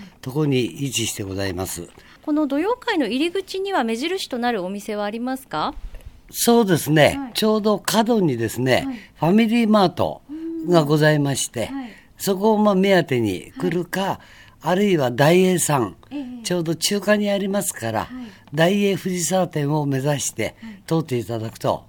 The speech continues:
Speaker 1: メインのストリートになります。
Speaker 2: はい。
Speaker 1: はい。
Speaker 2: 続いて、え、藤沢銀座土曜会、現在会員数はおいくつほどでしょうか？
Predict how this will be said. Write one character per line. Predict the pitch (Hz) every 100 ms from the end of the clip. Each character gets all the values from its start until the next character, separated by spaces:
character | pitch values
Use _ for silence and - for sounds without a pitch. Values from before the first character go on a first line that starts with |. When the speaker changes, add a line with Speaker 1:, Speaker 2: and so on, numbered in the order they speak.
| -
Speaker 1:
メ | 151 160
イ |
ン | 143
の | 113 92 -
ス | -
ト | 147
リ | 131
ー | 117
ト | 110
に | 101
な | 98
り | 95
ま | 87 92
す。 | - -
Speaker 2:
は | - 196 107 147
い。 | 107
Speaker 1:
は |
い。 | 82 - - - - - -
Speaker 2:
続 | 202 214
い | 208
て、 | 214 208 -
え、 | 180
藤 | 180 196 247
沢 | 254 254 247
銀 | 220 240
座 | 240
土 | 226
曜 | 233 233
会、 | 214 170
現 | 135 311 403
在 | 349 233
会 | - 240 302
員 | 440
数 | - 359
は | 247
お | 214
い |
く | -
つ | -
ほ | 311
ど | 330
で | 330
し | 302
ょ | 226
う |
か？ | - 156